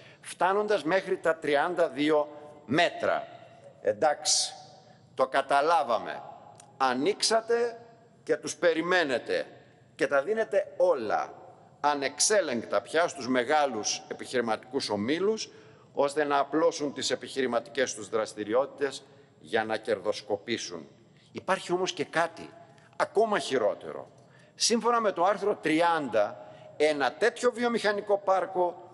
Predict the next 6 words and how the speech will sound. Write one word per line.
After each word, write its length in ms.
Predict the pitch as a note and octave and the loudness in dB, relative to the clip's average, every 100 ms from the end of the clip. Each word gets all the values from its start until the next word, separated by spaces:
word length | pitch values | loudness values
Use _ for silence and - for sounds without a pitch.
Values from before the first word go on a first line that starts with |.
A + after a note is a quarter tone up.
| - | -8
προορίζεται 680 | - D#3+ D#3 D#3 F#3+ F#3+ F#3 | 0 2 4 4 2 0 0
για 160 | F#3+ F3+ | 2 2
μια 220 | F3+ G3+ - | 2 0 0
εξαιρετικά 1160 | E3+ - - G#3 G#3 G#3 G#3 B3+ A#3 B2 - - - - - - - - | -4 0 2 2 2 0 0 2 2 0 -8 -12 -14 -16 -20 -20 -8 0
επιβαρημένη 800 | E3+ D#3+ D3+ D#3 D3+ D#3 D3 | 0 2 2 2 2 0 0
περιοχή 680 | C3+ C3 A#2+ A2 - F#2+ D#2+ | 0 0 2 0 -2 -14 -16